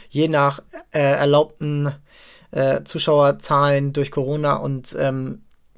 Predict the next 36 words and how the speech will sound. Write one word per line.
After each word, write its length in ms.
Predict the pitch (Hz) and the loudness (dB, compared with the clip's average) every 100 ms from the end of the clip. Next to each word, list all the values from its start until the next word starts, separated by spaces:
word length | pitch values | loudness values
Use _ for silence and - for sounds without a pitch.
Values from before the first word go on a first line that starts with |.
| - | -10
ja, 220 | 214 - - | -10 -10 -10
das 200 | 127 - | -10 -8
ist 140 | - | -8
klar. 340 | - 139 160 - - - - - - - _ _ | 0 2 2 -2 -16 -20 -20 -20 -20 -20 _ _
Aber 640 | 123 127 127 139 135 - _ _ _ _ _ | -4 -2 0 0 0 -2 _ _ _ _ _
das 200 | - 135 | -8 -2
wär 120 | 147 | -2
schon 260 | 123 147 123 | -2 -2 -4
wichtig, 460 | 135 - 139 123 - | -6 -4 -4 -4 -2
da 120 | 135 | 0
jetzt 300 | 135 135 - _ _ _ _ | 0 -4 -16 _ _ _ _
diesen 260 | - 143 139 | -10 -6 -2
soliden 460 | 139 143 175 208 190 | 0 0 2 2 2
Aufbau, 420 | 160 170 - 143 | 4 2 2 0
den 120 | 139 | 0
man 140 | 139 | -2
fünf 300 | 139 202 214 | 0 2 2
Jahre 320 | 175 170 165 156 | 4 6 4 0
gemacht 340 | 143 143 147 | -2 -2 -2
hat, 120 | 135 | -2
jetzt 200 | 139 - | -2 -2
nicht 280 | 165 175 - | -4 -4 0
durch 160 | 151 143 | 0 0
diesen 480 | 139 131 135 131 - - - - - - | -4 -6 -6 -8 -12 -20 -20 -20 -20 -12
vielleicht 400 | - 143 196 208 | -2 2 2 2
vorschnellen, 640 | - 185 196 185 175 180 | 6 6 6 4 4 4
ich 140 | 151 143 | 2 -6
würd 120 | 147 | -4
jetzt 160 | 135 151 | -4 -4
nicht 140 | 143 | -2
sagen, 180 | 147 131 | 0 0
dass 140 | 127 | -2
er 80 | 135 | -4
vorschnell 400 | - 143 143 135 | -2 -4 -4 -4
war, 220 | 131 131 | -2 -2
weil 260 | 123 123 | -2 -2